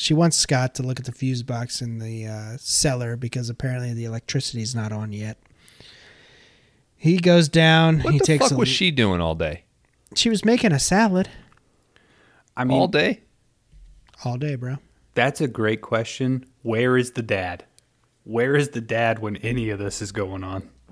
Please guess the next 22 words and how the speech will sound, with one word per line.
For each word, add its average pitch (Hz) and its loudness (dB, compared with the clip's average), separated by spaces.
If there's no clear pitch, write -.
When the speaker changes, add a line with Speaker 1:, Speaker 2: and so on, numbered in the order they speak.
Speaker 2:
Well, 139 4
Speaker 1:
He's 151 -2
at 151 -6
work. 165 -2
Speaker 2:
he's 127 2
at 127 4
work 120 2
or 101 4
something, 87 0
right? 95 2
'Cause 95 0
Speaker 3:
Does 98 4
Speaker 2:
they 131 4
Speaker 3:
he 131 6
have 139 4
a 143 2
job? 156 2
Speaker 2:
Yeah, 110 6
they 104 4
say 123 2
something 107 0
about, 95 2